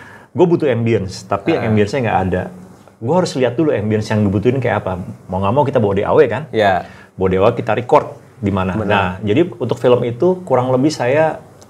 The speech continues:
Speaker 1: lima sampai delapan kali masuk ke kolong jembatan.
Speaker 2: Eh, ngetik lagi suaranya?
Speaker 1: Ngetik suara ambience dari si,
Speaker 2: Oke.
Speaker 1: eh, environment
Speaker 2: Mm-mm.
Speaker 1: di dalam kolong jembatan
Speaker 2: Kolong
Speaker 1: itu.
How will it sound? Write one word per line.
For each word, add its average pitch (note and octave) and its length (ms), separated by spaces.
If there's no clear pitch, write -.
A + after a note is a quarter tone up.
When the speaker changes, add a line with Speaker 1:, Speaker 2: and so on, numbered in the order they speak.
Speaker 1:
lima C3 320
sampai B2 240
delapan G#2+ 320
kali B2 160
masuk A#2 240
ke G#2+ 80
kolong G#2+ 240
jembatan. F#2 480
Speaker 2:
Eh, C3+ 240
ngetik C3+ 320
lagi C3 240
suaranya? A#2 720
Speaker 1:
Ngetik A#2+ 240
suara A2+ 320
ambience A2 480
dari G2+ 240
si, A#2 160
Speaker 2:
Oke. F#2 320
Speaker 1:
eh, G2 460
environment G#2+ 640
Speaker 2:
Mm-mm. G#2 320
Speaker 1:
di G2+ 160
dalam G2+ 480
kolong G2+ 240
jembatan G#2 320
Speaker 2:
Kolong C3+ 80
Speaker 1:
itu. D#3+ 140